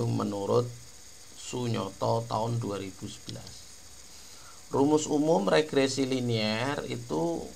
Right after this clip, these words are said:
rumusnya masih sangat sederhana. Y sama dengan A plus B X. Y sama dengan A ditambah B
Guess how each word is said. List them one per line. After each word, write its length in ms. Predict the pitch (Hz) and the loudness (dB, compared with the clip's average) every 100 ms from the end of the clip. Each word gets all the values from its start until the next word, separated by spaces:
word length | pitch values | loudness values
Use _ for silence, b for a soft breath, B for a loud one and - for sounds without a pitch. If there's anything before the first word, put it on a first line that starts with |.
| - - | -14 -4
rumusnya 560 | 131 135 135 131 160 | 0 2 2 2 2
masih 240 | 151 147 147 | 2 2 2
sangat 240 | 147 147 | 2 2
sederhana. 560 | - 123 120 120 104 98 - - - - | -2 2 4 4 2 -2 -12 -18 -18 -10
Y 400 | 120 117 127 151 | -2 2 6 4
sama 320 | 180 143 123 120 | 4 0 0 -2
dengan 480 | 120 104 98 98 123 170 180 - B B B B - | -2 -4 -4 -4 -2 -4 -8 -14 B B B B -2
A 480 | 117 123 143 180 - - 131 | 6 8 8 4 0 -4 6
plus 480 | 127 147 160 - - | 8 8 6 0 -4
B 320 | 117 113 113 - | 2 2 2 -2
X. 240 | 113 110 - - - - - - - - - | -2 -2 -4 -8 -8 -8 -12 -16 -16 -14 -4
Y 240 | 104 135 | 2 2
sama 320 | 139 107 104 98 | 2 -4 -6 -6
dengan 320 | 104 104 120 120 | -6 -2 -2 -2
A 240 | 123 123 | 0 0
ditambah 720 | 123 113 110 101 101 107 127 156 - B B B - | 0 0 2 2 0 2 2 0 -6 B B B -2
B 240 | 117 123 | 4 4